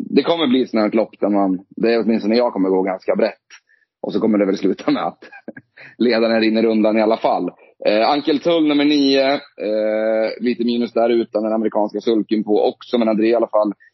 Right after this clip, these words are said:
haft ett fantastiskt år. Och han, eh, säger att, eller han var, sa ju,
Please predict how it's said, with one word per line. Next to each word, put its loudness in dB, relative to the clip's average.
haft -2
ett -6
fantastiskt 0
år. 2
Och 0
han, 2
eh, -2
säger 2
att, -6
eller 2
han 0
var, 0
sa -2
ju, 0